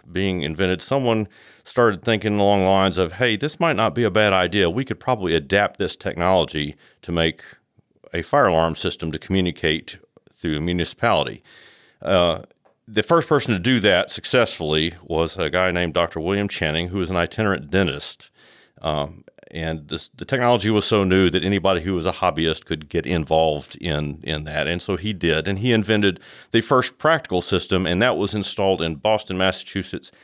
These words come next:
in eighteen fifty-one. And so he had a telegraph apparatus that, that was placed on various street corners in the city, and the residents would go and they would pull the alarm hook,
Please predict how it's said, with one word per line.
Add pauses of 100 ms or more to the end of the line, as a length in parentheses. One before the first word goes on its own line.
(160)
in
eighteen
fifty-one. (340)
And
so (100)
he
had
a
telegraph (120)
apparatus
that,
that
was
placed
on
various
street
corners (340)
in
the
city,
and (160)
the
residents
would
go
and
they
would
pull
the
alarm (240)
hook,